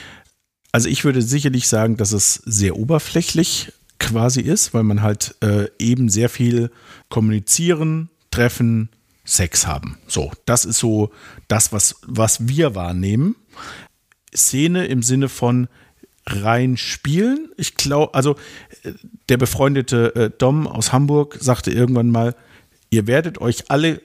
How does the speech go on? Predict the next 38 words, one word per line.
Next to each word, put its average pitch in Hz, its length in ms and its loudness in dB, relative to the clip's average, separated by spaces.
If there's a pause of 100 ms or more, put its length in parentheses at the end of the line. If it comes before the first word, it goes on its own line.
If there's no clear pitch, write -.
oder 113 180 2
du 110 160 -2
wirst - 280 0
alle 151 200 2
kennenlernen, 139 880 0
die 123 340 0 (100)
das 117 240 2
intensiv 123 800 0
und 113 220 0
wirklich 107 400 0
betreiben.“ - 540 -4 (260)
Das - 160 -2
hat 120 120 2
er 117 60 0
uns 110 220 0
ganz 139 240 0
am 131 120 -2
Anfang, 123 360 0
als 107 160 -4
wir 113 80 2
ihn 127 200 2
kennengelernt, 98 680 0 (140)
und - 160 0
das 90 80 0
ist 98 60 -2
schon 98 240 0
viele 127 260 0
Jahre 98 280 0
jetzt 87 200 0
her, 139 220 2 (640)
also, - 240 -4 (560)
ne, 190 300 -2
entsprechend 104 360 0
innerhalb 95 200 0
der 90 100 -2
fünf 110 220 0
Jahre. 151 220 0 (580)
Und 110 440 0